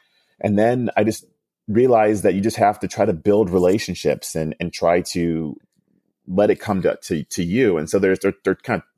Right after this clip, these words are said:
two main, um, kind of pieces of advice or things that we did that really, that really broke it open for us and allowed us to have some great success. And,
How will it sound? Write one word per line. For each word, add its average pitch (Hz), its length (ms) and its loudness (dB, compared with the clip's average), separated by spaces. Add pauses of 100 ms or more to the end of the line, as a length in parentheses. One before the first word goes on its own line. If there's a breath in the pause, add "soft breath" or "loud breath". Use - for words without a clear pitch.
two 165 180 0
main, 107 440 2 (460 soft breath)
um, 85 400 0 (800)
kind 104 120 -6
of - 100 -4
pieces 107 280 -2
of 92 80 0
advice 90 420 2
or 80 60 -2
things 95 220 -2
that 82 140 0
we 90 100 0
did 82 240 -2
that 69 100 2
really, 85 520 0
that 82 120 -2
really 95 180 0
broke 87 280 0
it 82 60 2
open 82 240 -2
for 82 260 0
us 80 140 -2
and 78 80 -6
allowed 78 240 0
us 78 140 -4
to 78 80 -12
have 76 220 -6
some 73 120 -12
great 73 260 -4
success. 73 580 -6
And, 78 220 -10